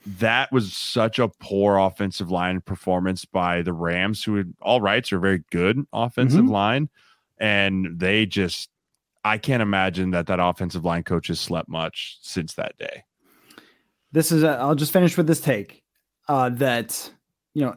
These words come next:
Speaker 2: if a good defensive line dominates an offensive line, i-, it's, it's, it's just hard to win.
Speaker 1: You
Speaker 2: Like,
Speaker 1: can't win. You can't.
Speaker 2: Right,
Speaker 1: You cannot
Speaker 2: it's just
Speaker 1: win.
Speaker 2: really, really hard. Yeah.
Speaker 1: Yeah.
Speaker 2: You have to let go your way. And we've just seen that over and over here.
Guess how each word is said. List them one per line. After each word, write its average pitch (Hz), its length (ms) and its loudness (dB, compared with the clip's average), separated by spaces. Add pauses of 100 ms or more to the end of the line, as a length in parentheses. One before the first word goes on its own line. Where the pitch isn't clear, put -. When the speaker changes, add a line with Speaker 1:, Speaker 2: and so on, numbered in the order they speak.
Speaker 2:
if - 380 -2 (120)
a 147 180 4
good 170 440 4
defensive 170 560 2
line 135 440 2
dominates 135 640 2 (420)
an 127 100 -2
offensive 127 500 0
line, 110 480 -6 (800)
i-, 131 40 -14
it's, 131 500 -10 (140)
it's, 127 240 -8
it's 156 160 0
just - 140 -4
hard 170 180 6
to 127 60 2
win. 113 280 -4 (360)
Speaker 1:
You 98 120 -4
Speaker 2:
Like, 113 120 6
Speaker 1:
can't 156 160 -2
win. 80 200 -12 (180)
You 120 140 2
can't. - 520 0
Speaker 2:
Right, - 340 4
Speaker 1:
You - 80 4
cannot 165 240 4
Speaker 2:
it's 117 60 0
just 143 80 -2
Speaker 1:
win. 196 140 4
Speaker 2:
really, 226 260 10
really 202 180 8
hard. 131 320 0 (180)
Yeah. 127 180 0 (160)
Speaker 1:
Yeah. 143 140 0 (260)
Speaker 2:
You 147 80 2
have 170 80 4
to 185 100 8
let 175 280 6
go 202 120 8
your 190 200 6
way. 110 380 0 (140)
And 156 160 2
we've 151 140 6
just 151 240 0
seen 165 180 4
that 151 160 4
over 160 220 4
and 165 100 4
over 151 220 2
here. 185 460 0